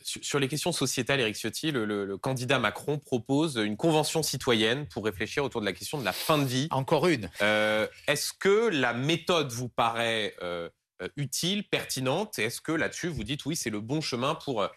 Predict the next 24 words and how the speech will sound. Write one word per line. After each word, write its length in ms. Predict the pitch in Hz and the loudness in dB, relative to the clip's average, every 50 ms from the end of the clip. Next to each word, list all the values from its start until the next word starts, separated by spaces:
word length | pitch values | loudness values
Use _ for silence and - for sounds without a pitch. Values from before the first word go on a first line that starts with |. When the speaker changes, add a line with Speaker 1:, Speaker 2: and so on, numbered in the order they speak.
| _ - - _ _ _ - | _ -20 -20 _ _ _ -6
Speaker 1:
eh 60 | 92 95 | -4 -2
bien, 220 | 104 120 123 120 | 0 0 0 0
discuter, 500 | 117 107 117 117 - - - 113 - 160 | -2 -4 -6 -6 -6 -6 -6 -4 -2 0
débattre 340 | 139 127 123 127 143 156 131 | 0 0 2 2 0 0 -2
de 60 | 113 | -4
ces 140 | - - 107 | -6 -6 -8
sujets 320 | - - 113 110 139 160 | -8 -8 -6 -4 -6 -6
qui 80 | - - | -4 -6
sont 140 | - - 101 | -6 -6 -6
des 100 | 101 95 | -6 -8
sujets 240 | - - 120 147 | -6 -4 -2 -2
très 260 | 143 - 120 113 110 131 | -2 -2 -2 -2 0 -2
intimes ? 420 | 127 117 - - 110 104 98 92 - - _ _ - - - _ _ _ - - - - - - _ _ _ _ _ _ _ - | -2 -4 -4 -6 -8 -8 -8 -12 -16 -20 _ _ -14 -14 -14 _ _ _ -12 -12 -12 -12 -16 -20 _ _ _ _ _ _ _ -2
Speaker 2:
J'avoue 240 | 110 131 135 151 | 0 2 2 2
que 80 | 175 - | 0 0
c'est 220 | - 139 117 - | 0 0 2 2
assez, 480 | 120 107 - - - 139 135 120 110 113 | 0 0 0 2 4 4 4 6 4 2
si 680 | - - - - - - - - - - - - - 135 | 0 -4 -8 -8 -8 -8 -8 -8 -8 -8 -8 -6 -6 -6
le 60 | 123 | -4
sujet 320 | - - 143 127 117 151 | -4 -2 -2 0 0 2
n'était 260 | 127 117 110 - 107 | 2 2 2 2 0
pas 180 | 92 - 147 135 | 0 2 2 2
aussi 580 | 127 110 - - - - - - 110 101 92 - | 2 2 0 -2 -2 -4 -4 -6 -6 -8 -8 -6
grave 640 | - - 92 87 - 110 113 135 156 175 170 170 | -4 -4 -2 0 2 2 4 2 2 0 -4 -8